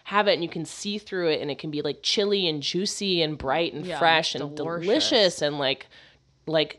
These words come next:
Speaker 1: glue glue, if we must say it.
Speaker 2: If we must say glue
Speaker 1: If we must say
Speaker 2: glue.
Speaker 1: glue glue." But, um, but it's, it's, so I'm like,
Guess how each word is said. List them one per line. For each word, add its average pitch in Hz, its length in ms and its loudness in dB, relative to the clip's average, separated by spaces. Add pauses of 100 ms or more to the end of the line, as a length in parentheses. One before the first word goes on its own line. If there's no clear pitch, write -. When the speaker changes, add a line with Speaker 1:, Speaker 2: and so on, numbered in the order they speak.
(140)
Speaker 1:
glue 233 220 -2
glue, 196 520 6
if 147 180 -2
we 160 120 -4
must 214 420 2
say 131 240 2 (160)
it. 214 60 2
Speaker 2:
If 180 120 -8
we 185 80 -2
must 202 220 -2
say 285 140 -4
glue 240 140 -2
Speaker 1:
If 240 80 -4
we 262 80 2
must 262 220 2
say 214 140 2
Speaker 2:
glue. 165 200 -2
Speaker 1:
glue - 20 -6
glue." 339 600 2
But, 170 380 4
um, 185 560 2
but 226 240 4
it's, 233 380 -2
it's, - 460 -6 (260)
so 254 220 2
I'm 254 100 2
like, 247 140 0